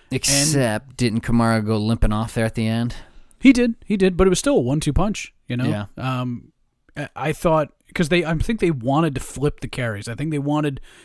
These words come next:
Speaker 1: twenty for Kamara and ten for Williams, but near the end of the game, they're like, "Just fucking go. <laughs> Just, you know,
Speaker 2: Mm-hmm.
Speaker 1: run this thing out." Um, yeah, I mean, watching the Buccaneers, man, I mean, they still have a lot of talent. Like, there really is. Like, Rachaad White,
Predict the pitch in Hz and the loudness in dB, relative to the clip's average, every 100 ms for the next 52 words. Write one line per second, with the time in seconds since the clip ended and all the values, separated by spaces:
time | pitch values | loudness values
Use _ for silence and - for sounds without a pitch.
0 | - - 160 175 - 156 143 143 139 143 | -6 -2 0 0 0 -2 -2 0 2 2
1 | 139 127 117 - 147 139 123 117 131 127 | 2 0 -2 -4 -4 -4 -6 -4 -2 -2
2 | 110 107 120 113 120 123 120 110 120 113 | -4 -4 -6 -4 -2 -2 -2 -4 -6 -4
3 | 104 101 - - - - - 165 220 185 | -4 -6 -10 -20 -20 -18 -8 -2 0 0
4 | 180 170 101 - - - 247 - - 175 | 0 0 -2 -8 -8 0 0 0 -6 -2
5 | 156 131 143 160 160 - 143 143 127 - | -2 -2 -2 -2 -4 -4 -4 -4 -6 -12
6 | - _ _ _ _ 127 123 120 120 _ | -20 _ _ _ _ -6 -6 -6 -10 _
7 | _ - _ _ _ _ _ _ 185 - | _ -20 _ _ _ _ _ _ -10 -6
8 | 170 170 180 156 185 - 160 156 147 131 | -6 -2 -2 -2 -4 -4 -4 -4 -4 -4
9 | 151 151 123 120 117 117 127 123 120 - | -2 -2 -4 -6 -8 -8 -8 -6 -6 -4
10 | 202 180 147 139 107 117 123 156 131 - | -2 -2 -4 -4 -6 -6 -4 -2 -4 -6
11 | - 123 139 - - 131 120 139 170 226 | -6 -4 -4 -6 -12 -10 -6 -2 0 0
12 | 123 160 120 120 135 - 185 214 131 170 | 0 -4 -4 -8 -8 -4 -2 -2 -4 -4
13 | 196 | -4